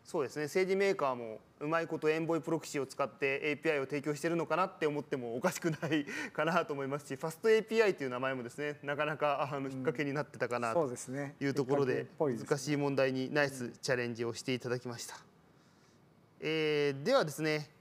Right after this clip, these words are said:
Speaker 1: えー、高橋さんの選択問題に戻りましょう。えー、高橋さん、えー、下の三つからですね、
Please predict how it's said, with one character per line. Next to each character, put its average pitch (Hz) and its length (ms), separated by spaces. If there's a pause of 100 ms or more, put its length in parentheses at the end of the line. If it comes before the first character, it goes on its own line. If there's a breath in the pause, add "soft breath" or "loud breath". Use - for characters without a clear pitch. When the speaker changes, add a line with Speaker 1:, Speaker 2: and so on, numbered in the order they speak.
(180)
Speaker 1:
え 143 160
ー、 - 20
高 175 220
橋 180 60
さ 139 200
ん 123 100
の 117 160
選 131 240
択 131 300
問 127 180
題 117 160
に 110 80
戻 117 240
り 117 80
ま 120 140
し 131 80
ょ 117 120
う。 - 40 (100)
え 156 140
ー、 139 40
高 165 160
橋 208 40
さ 151 140
ん、 117 100 (480 soft breath)
え 139 60
ー、 - 20
下 254 200
の 247 100
三 226 160
つ 220 400
か 160 120
ら 117 100
で 117 60
す - 100
ね、 147 320